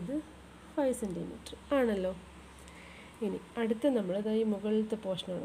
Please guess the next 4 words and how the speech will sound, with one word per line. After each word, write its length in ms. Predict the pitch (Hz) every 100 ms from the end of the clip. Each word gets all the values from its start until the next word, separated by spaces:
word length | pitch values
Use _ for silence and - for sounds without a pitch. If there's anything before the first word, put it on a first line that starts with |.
| 285
വരയ്ക്കാൻ 300 | 269 185 165 131
പോകുന്നത്. 280 | 95 - - - - - - - - - - - - - - - - - - - 220
അതിനായിട്ട് 380 | 220 202 185 185
നമ്മൾ 160 | 180